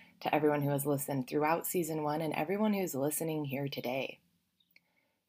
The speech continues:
Secondly, it's a topic that is not only emerging throughout the social current at the moment, but it's also something that has been kind of a personal journey for me over the last couple of years.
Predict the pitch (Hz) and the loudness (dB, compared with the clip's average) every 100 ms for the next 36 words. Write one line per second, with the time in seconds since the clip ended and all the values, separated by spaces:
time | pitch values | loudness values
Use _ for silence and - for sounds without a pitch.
0 | - - 202 208 180 156 147 147 - 175 | -4 -2 0 0 0 -2 -2 -2 -4 -2
1 | 175 175 170 180 233 220 - 170 160 151 | -2 -2 -2 -2 0 -2 -2 0 2 2
2 | 151 - _ _ _ _ _ - 185 180 | -2 -6 _ _ _ _ _ -2 0 2
3 | 185 220 262 254 202 160 147 147 156 156 | 4 6 8 8 6 4 2 2 2 2
4 | 151 147 147 143 143 _ _ _ - 160 | 0 2 0 -2 -4 _ _ _ -4 2
5 | 151 - 156 156 - - _ _ _ _ | 2 4 4 4 2 -6 _ _ _ _
6 | 170 - 170 151 147 - - 147 143 143 | -2 2 4 2 -2 -4 0 0 0 -2
7 | 143 143 147 143 135 139 143 170 170 170 | -2 -2 -2 0 0 -2 -2 2 2 2
8 | - 196 208 226 202 170 156 160 151 147 | 0 0 2 2 2 -2 0 -2 0 2
9 | 143 147 147 - 143 147 143 156 151 147 | 2 4 2 -2 -4 -4 2 4 4 0
10 | 143 - _ _ _ _ - 208 247 190 | -4 -10 _ _ _ _ -4 2 4 2
11 | 147 165 160 160 147 143 139 151 143 139 | -2 -2 0 0 -2 0 0 2 0 -2
12 | 143 135 147 143 139 156 143 147 139 135 | -2 0 0 -2 -2 -2 0 0 0 -2
13 | 135 - - 139 139 131 131 143 143 127 | -4 -8 -6 -4 -4 -4 -2 2 2 2
14 | 135 151 | -2 -4